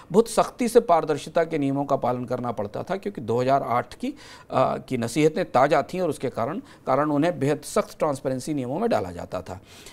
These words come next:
आ, अ-, और इनके डू-, डूबने के संकट को पहचानने की कोशिश की जाती थी। आ, ट्रंप के संशोधन ने इनकी सीमा बढ़ाकर ढाई सौ अरब डॉलर कर दी, दो सौ पचास अरब डॉलर कर दी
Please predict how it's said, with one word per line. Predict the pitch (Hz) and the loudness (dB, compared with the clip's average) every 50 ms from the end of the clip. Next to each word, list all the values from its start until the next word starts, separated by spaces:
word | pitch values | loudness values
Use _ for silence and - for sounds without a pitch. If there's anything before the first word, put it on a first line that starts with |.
| - - - | -20 -10 -4
आ, | - 117 113 110 104 101 101 - - - 131 147 | -2 0 0 0 0 -2 -4 -8 -2 2 2 2
अ-, | 143 - - | 2 2 2
और | 143 147 147 | 2 2 2
इनके | 156 175 165 156 175 175 170 170 - - - 165 143 | 0 -2 -2 -2 0 0 0 -2 -4 -6 -10 -8 -6
डू-, | 143 156 156 - - - - | -6 -6 -6 -8 -12 -12 -6
डूबने | 131 151 156 160 175 175 | -4 -2 -2 0 0 0
के | 175 - 160 | 2 2 0
संकट | - 139 120 117 151 156 | 0 0 -2 -2 -2 -2
को | - - 247 | 0 0 0
पहचानने | - 165 135 131 131 120 127 147 | 2 0 0 0 -2 -2 -2 -4
की | 156 - 185 | -4 -4 -4
कोशिश | - - 143 131 151 131 | -2 -2 -2 -2 -4 -6
की | - - 120 | -8 -8 -10
जाती | 92 82 87 - - 82 | -10 -10 -10 -12 -14 -16
थी। | 82 - 95 - - - - - - - - - - | -16 -16 -16 -16 -18 -20 -20 -20 -20 -20 -20 -12 -10
आ, | - | -10
ट्रंप | - - - _ - 214 247 269 | -10 -12 -2 _ 10 10 10 10
के | - - 294 | 6 2 2
संशोधन | - 269 240 214 220 214 190 202 226 | 4 4 4 6 4 4 4 2 0
ने | 247 | 0
इनकी | 240 220 202 220 | 0 0 0 -2
सीमा | 202 - 214 214 220 | -2 0 2 4 4
बढ़ाकर | 190 151 139 151 156 - | 4 4 0 0 0 -2
ढाई | - - 160 151 139 | -2 0 0 0 0
सौ | - 147 120 | 0 0 -2
अरब | 104 101 98 98 | -2 -2 -4 -6
डॉलर | 92 92 92 95 | -6 -6 -6 -8
कर | 92 - 87 | -8 -10 -12
दी, | 85 - 104 | -12 -12 -12
दो | 160 151 156 156 | -6 -4 -4 -2
सौ | - 175 | -2 -2
पचास | - 113 107 - 104 101 - - | -2 -2 -2 -2 -2 -2 -4 -6
अरब | 95 90 90 - | -8 -8 -8 -6
डॉलर | 92 92 92 90 | -6 -6 -6 -8
कर | 90 - 92 90 | -10 -12 -12 -12
दी | 98 107 | -12 -12